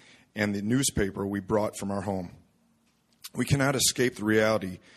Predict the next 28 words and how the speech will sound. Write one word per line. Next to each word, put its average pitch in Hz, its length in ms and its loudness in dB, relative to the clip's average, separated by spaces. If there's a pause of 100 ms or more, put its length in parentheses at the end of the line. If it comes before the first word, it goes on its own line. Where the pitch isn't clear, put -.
(160)
that - 200 -2
thousands 123 460 2
are 107 80 4
dying 107 500 2
from 104 240 -4
outbreak 113 400 2
of 98 140 -8
disease 101 500 -2 (180)
and 101 160 -4 (120)
fear 104 420 0
is 98 180 -6
running 104 280 -2
rampant. 101 420 -4 (360)
Racial 113 300 0
tensions 107 460 0
are 101 100 -4
high. 92 340 -8 (540)
Senseless 143 420 2
shootings 131 640 0
keep - 220 -2
rocking 123 460 0
our 107 120 2
world 113 380 2
until 104 320 -2
we 107 140 0
are 98 80 0
almost 113 500 -2
numb. 98 340 -6